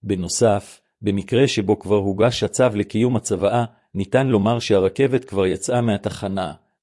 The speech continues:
אך גם במקרה זה אפשר לנסות לדבר עם הקטר, ולהגיש בקשה לביטול צו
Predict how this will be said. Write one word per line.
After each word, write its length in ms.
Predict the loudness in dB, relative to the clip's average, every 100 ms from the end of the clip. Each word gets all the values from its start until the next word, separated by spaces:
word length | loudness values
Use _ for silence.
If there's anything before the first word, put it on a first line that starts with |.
| _
אך 160 | -14 -2
גם 220 | 0 2
במקרה 460 | 0 0 0 0 2
זה 180 | 0
אפשר 320 | -2 0 2 2
לנסות 500 | 0 -2 -2 -2 -2
לדבר 340 | -2 0 0
עם 180 | 0 -2
הקטר, 520 | -4 -4 -2 -2 -4 -16 _ _ _ -8
ולהגיש 460 | -2 -2 -2 -4
בקשה 440 | -4 -4 -2 2 2
לביטול 520 | 2 -2 -2 0 0
צו 180 | 0